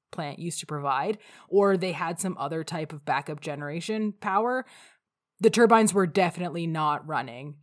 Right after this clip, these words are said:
two days later. Because of all the flooding, there was also an oil spill that happened, and that's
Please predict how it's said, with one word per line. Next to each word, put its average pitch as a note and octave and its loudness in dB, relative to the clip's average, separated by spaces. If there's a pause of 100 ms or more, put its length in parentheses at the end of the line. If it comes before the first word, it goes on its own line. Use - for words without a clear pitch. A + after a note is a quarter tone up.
two E3+ -2
days A#2 -6
later. G2 -12 (260)
Because A#3+ 4
of C#4 6
all A#3+ 10
the G#3 6
flooding, F#3+ 2
there F3+ -2
was F3+ 0
also F#3 2
an F#3+ 0
oil E3+ -4
spill A3 -2
that G#3+ -2
happened, A3+ -2
and F#3 2 (280)
that's - 4